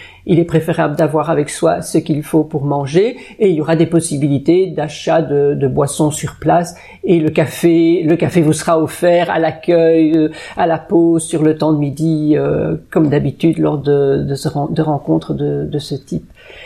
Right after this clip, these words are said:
Il y aura aussi la possibilité de, de découvrir des, des livres et, et du matériel, euh, pour, euh, aller à la rencontre des jeunes familles. Donc nous aurons un stand qui sera sur place toute la journée.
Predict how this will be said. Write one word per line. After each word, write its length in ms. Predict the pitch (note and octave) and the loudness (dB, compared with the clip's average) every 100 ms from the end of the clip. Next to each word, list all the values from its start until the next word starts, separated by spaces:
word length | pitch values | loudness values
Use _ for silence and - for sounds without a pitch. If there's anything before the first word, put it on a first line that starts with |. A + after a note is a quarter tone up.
| - | 0
Il 140 | G#3+ | 2
y 100 | G#3 | 4
aura 180 | G3+ G3+ | 4 4
aussi 300 | G3 G3 G#3+ | 2 0 0
la 140 | F#3+ | 0
possibilité 800 | F3+ F3+ - F3 F3 F3 F3 F#3+ F3 | 2 0 2 2 4 2 2 2 2
de, 300 | E3 F3 E3+ | 2 2 4
de 120 | E3+ | 2
découvrir 760 | E3 E3+ E3+ D#3 D#3+ F#3 E3 | 2 0 0 0 2 2 2
des, 500 | C#3+ D#3+ D#3 D#3 D#3 - - - | 0 2 4 4 0 -4 -14 -2
des 180 | D3+ F3+ | 0 2
livres 540 | F#3+ A#3 A#3+ A3+ F3+ | 2 2 4 2 2
et, 380 | F3+ F3 F3 E3+ | 4 4 4 2
et 40 | |
du 140 | D3+ E3 | 2 2
matériel, 840 | D#3+ D#3+ D#3+ D#3+ D#3+ D#3+ D#3+ D3+ | 2 2 2 4 4 4 4 4
euh, 260 | D3 D3+ D3 | 4 4 2
pour, 460 | D3 - C#3+ C#3+ | 0 -2 -2 0
euh, 100 | C#3+ | 0
aller 220 | D3+ D#3 D#3 | 2 2 2
à 80 | |
la 100 | D#3 | 2
rencontre 400 | D#3 D#3+ D#3 E3 | 2 0 2 0
des 140 | D3+ D3+ | 0 -2
jeunes 220 | D#3 D3+ | 0 -2
familles. 500 | - D3+ E3 A#3 B3+ - _ | 0 0 2 2 -2 -12 _
Donc 160 | - - | -4 -2
nous 240 | D3 D3+ | -2 0
aurons 220 | D#3 D3+ D3+ | 2 2 2
un 100 | D#3 | 0
stand 720 | - - D#3+ G#3+ F3+ E3+ E3 | -2 -2 0 0 2 0 -2
qui 160 | - | -6
sera 800 | D#3+ F3 D#3+ E3 D#3+ D#3 D3+ D#3+ - | -4 -2 0 2 2 2 0 -2 -8
sur 260 | - F#3+ F3+ | -4 -2 0
place 380 | E3+ E3+ E3+ - | 0 0 -2 -4
toute 180 | A3 | -2
la 140 | F#3 E3+ | 0 0
journée. 580 | D3 C#3+ C#3+ F#3 - | 0 -4 0 0 0